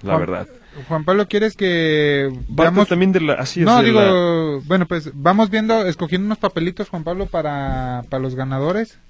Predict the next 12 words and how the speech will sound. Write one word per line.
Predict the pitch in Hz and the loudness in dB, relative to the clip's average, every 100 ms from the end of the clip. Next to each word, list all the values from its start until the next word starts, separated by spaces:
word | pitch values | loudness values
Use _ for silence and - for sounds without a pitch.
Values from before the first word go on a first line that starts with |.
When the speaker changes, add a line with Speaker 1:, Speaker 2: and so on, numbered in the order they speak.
| _ _ | _ _
Speaker 1:
Ok, | 120 107 104 | -20 -20 -18
a | 95 135 | -16 -8
Speaker 2:
Y | 151 | -6
Speaker 1:
ver. | 180 | -2
Speaker 2:
decimos | 160 170 170 175 | -4 -4 -8 -10
su | 147 | -10
pregunta, | 135 135 185 190 | -8 -8 -10 -12
si | - | -16
quieres. | 139 170 175 | -12 -10 -10
Speaker 1:
Primero | - 113 123 131 | -8 -4 -2 2
Speaker 2:
Mira, | 147 147 | 2 2
Fresno. | 170 170 151 120 | 2 -2 -2 -12